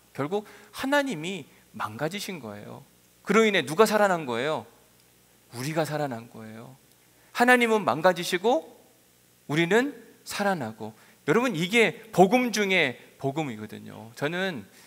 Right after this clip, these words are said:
그날, 어, 예배에 참석하신, 이 간증 콘서트에 참석하신 분들에게 이 십자가 복음을 진지하게 전하고 싶었어요. 하나님이 세상을 정말 많이 사랑하셔서 예수님을 보내주셨는데 그 예수님이 당신을 위하여 죽으셨다.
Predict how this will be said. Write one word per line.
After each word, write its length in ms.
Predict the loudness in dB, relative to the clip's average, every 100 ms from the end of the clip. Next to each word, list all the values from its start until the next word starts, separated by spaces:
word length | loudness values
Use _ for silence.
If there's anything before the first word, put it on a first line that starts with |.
| -20 _
그날, 560 | -4 0 0 0 -6 -16 _ _ _ _ _ _ _
어, 580 | -10 -8 -8 -10 -12 -16 _ _ _ _ _ _
예배에 240 | -2 4 4
참석하신, 720 | 4 -4 -4 -4 -4 -10 -12 _ -16
이 60 |
간증 300 | -6 -4 -2
콘서트에 360 | -4 -4 -4 -4
참석하신 560 | -4 -4 -4 -4 -6
분들에게 640 | -8 -10 -8 -8 -4 -6 -6 -16 -8
이 100 | -6
십자가 440 | -6 -4 -2 -2
복음을 360 | -4 -8 -8 -8
진지하게 600 | -6 -4 -2 0 0 -4
전하고 360 | -8 -8 -8
싶었어요. 600 | -12 -16 -18 -16 -16 -16 -20 _ _
하나님이 440 | -12 -6 -6 -8 -10
세상을 380 | -10 -10 -12 -12
정말 320 | -12 -6 -6
많이 220 | -6 -8
사랑하셔서 800 | -6 -6 -6 -10 -10 -4 -6 -6 -20 _ _ _ _ _ _ _ _
예수님을 420 | -8 -6 -4 -4 -6
보내주셨는데 840 | -8 -8 -10 -14 -14 -14 -16 -16
그 120 | -10
예수님이 400 | -10 -10 -12 -12
당신을 480 | -12 -12 -10 -10 -10
위하여 160 | -10 -12
죽으셨다. 640 | -14 -12 -12 -10 -12 -12